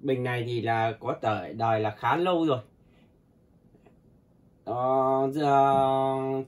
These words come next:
theo thiết kế của ngày, ngày, ngày xưa, tuổi đời khá lâu rồi. Bình này, ờ, vẽ họa tiết là bảy vị thần của Nhật mọi người nhé.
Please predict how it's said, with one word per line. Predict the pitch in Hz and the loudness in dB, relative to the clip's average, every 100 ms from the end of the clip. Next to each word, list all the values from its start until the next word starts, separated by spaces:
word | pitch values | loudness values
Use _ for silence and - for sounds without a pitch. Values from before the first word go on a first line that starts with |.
| - | -2
theo | 143 135 | 0 0
thiết | - 170 - | 0 -4 0
kế | 131 151 | 0 0
của | 143 107 85 87 104 110 | -2 -4 -4 -6 -6 -6
ngày, | 110 110 104 | -4 -2 -2
ngày, | 107 107 | -4 -4
ngày | 107 104 104 | -4 -4 -6
xưa, | - 147 135 123 - - - _ - - - | -2 0 0 -2 -6 -6 -6 _ -10 -10 -10
tuổi | 101 | -6
đời | 101 104 107 | -2 0 0
khá | 107 | -2
lâu | 127 160 156 | 2 2 2
rồi. | 120 - - | 0 -4 -10
Bình | 131 113 | -6 -4
này, | 113 110 110 110 | -2 -2 -2 -2
ờ, | 110 110 | -2 -2
vẽ | 113 101 156 160 | -4 0 0 0
họa | 135 | -2
tiết | 104 156 170 - | -4 -4 -6 -4
là | 120 113 110 107 107 104 101 98 | -2 0 0 -2 -4 -4 -4 -6
bảy | - 101 92 | -4 -6 -4
vị | 107 143 - | -2 -2 -4
thần | - 123 117 107 | -8 -6 -4 -6
của | 98 98 | -8 -6
Nhật | 117 - - | -4 -6 -8
mọi | 107 | -8
người | 113 110 | -6 -4
nhé. | 147 | -6